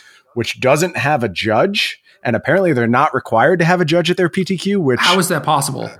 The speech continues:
Speaker 1: I don't, I don't even know what to say about that. Like, it makes my head explode. And I'm assuming this is just an oversight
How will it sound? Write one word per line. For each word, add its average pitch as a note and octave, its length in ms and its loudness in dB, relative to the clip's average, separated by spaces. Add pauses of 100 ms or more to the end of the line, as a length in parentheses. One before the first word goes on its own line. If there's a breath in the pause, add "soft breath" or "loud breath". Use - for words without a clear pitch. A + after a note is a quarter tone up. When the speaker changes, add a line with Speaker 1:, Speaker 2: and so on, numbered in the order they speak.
(180)
Speaker 1:
I C#3 160 2
don't, C#3 120 2
I C3+ 100 4
don't E3+ 160 4
even C#3+ 260 2
know C#3 240 4
what C3 360 0
to C3 100 -2
say A#2 260 0
about F2+ 300 -4
that. F#2+ 200 -4
Like, A2 120 -2
it A#2 80 -4
makes A#2+ 260 0
my A2 160 0
head G#2 360 -2 (320 loud breath)
explode. A#2+ 800 -2
And B2+ 180 -2
I'm B2 120 0
assuming A#2 840 0 (500 soft breath)
this C3+ 240 -2
is D#3+ 160 2
just D3 300 -2
an A2 100 -2
oversight E3+ 680 0